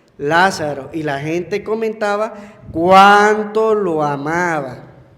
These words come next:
Cuánto lo amaba.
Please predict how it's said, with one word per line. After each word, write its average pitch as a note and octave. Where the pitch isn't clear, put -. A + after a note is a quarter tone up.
Cuánto D#3+
lo F3
amaba. C3